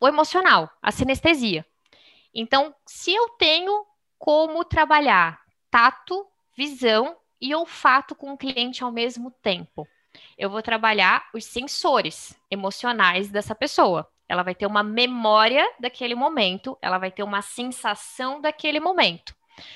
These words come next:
A partir dessa sensação, a gente acrescenta ali a experiência positiva, né? Se a experiência for ruim, aí já era. Mas se a experiência foi positiva naquele momento da sensação, eu gerei uma memória. Se essa memória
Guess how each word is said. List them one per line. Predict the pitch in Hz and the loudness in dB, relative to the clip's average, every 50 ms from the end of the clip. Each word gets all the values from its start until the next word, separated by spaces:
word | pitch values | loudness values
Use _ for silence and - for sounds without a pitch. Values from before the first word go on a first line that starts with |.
| - - | -12 -6
A | - - - | -4 -2 0
partir | - 226 226 - 330 349 | 2 0 2 2 0 2
dessa | 294 311 381 427 - 427 381 | 4 4 4 4 4 0 -2
sensação, | - 320 302 285 - 240 220 - - 233 240 269 285 262 - - | -2 -4 -6 -6 -6 -8 -8 -4 -2 2 2 2 2 0 -2 -6
a | 196 | -6
gente | 202 202 214 - - - _ _ _ _ _ | -6 -6 -6 -8 -8 -10 _ _ _ _ _
acrescenta | - - - - - 233 233 - - 240 247 - 247 | -12 -12 -12 -8 -6 -6 -4 -2 -2 -2 -2 0 0
ali | 240 226 | 0 0
a | |
experiência | 226 220 - - 226 220 233 - 233 | -2 -2 -2 -2 0 0 0 -2 -2
positiva, | - - 226 214 208 - - 262 285 320 285 262 190 180 - _ _ _ _ _ _ _ _ | -4 -2 -4 -4 -6 -6 -2 0 0 0 2 0 -2 -2 -4 _ _ _ _ _ _ _ _
né? | 208 220 233 | 0 2 2
Se | 240 - | 2 2
a | 254 | 0
experiência | 240 - - 262 247 262 - 302 277 | 0 2 2 2 4 2 2 0 0
for | - 277 262 | 2 2 2
ruim, | 262 240 269 269 254 254 269 277 294 | 2 2 0 0 0 0 0 2 2
aí | 277 269 269 | 2 2 2
já | 262 311 302 | 2 2 2
era. | 240 196 180 175 175 _ _ - - - _ _ | 2 2 0 -4 -8 _ _ -20 -20 -20 _ _
Mas | 208 214 226 - | -8 -8 -8 -4
se | - 262 | -4 -4
a | |
experiência | - - - - 370 330 294 277 285 277 - 262 | -4 -4 -6 -4 -4 -2 -2 -4 -4 -6 -8 -10
foi | - - 240 233 | -8 -6 -8 -8
positiva | - _ _ - 277 330 403 381 339 349 320 - - - 285 262 233 233 | -8 _ _ -2 0 0 0 0 0 -4 -6 -6 -6 -4 -4 -2 0 0
naquele | 220 220 220 - - 285 294 339 440 415 | 0 0 -2 -2 0 2 4 6 6 6
momento | 359 330 302 277 262 254 254 - 254 | 6 4 4 4 2 0 0 -2 -2
da | 185 190 - | 0 0 0
sensação, | - - 196 196 - - - - - - 240 262 320 285 226 _ _ _ _ _ | -2 -4 -10 -10 -12 -14 -16 -16 -10 -6 -4 -2 -2 -4 -4 _ _ _ _ _
eu | - 269 | -2 0
gerei | 277 285 285 269 277 262 | 0 2 0 0 0 0
uma | 262 269 | -2 -2
memória. | 262 285 311 311 285 233 202 180 170 - _ _ _ _ _ _ _ _ _ _ _ _ _ _ _ _ | -2 -2 -2 0 2 2 2 0 -2 -8 _ _ _ _ _ _ _ _ _ _ _ _ _ _ _ _
Se | _ - 196 | _ -14 -14
essa | 175 - 185 | -12 -10 -8
memória | 185 185 185 190 185 175 170 165 160 | -6 -6 -4 -2 0 0 0 0 -2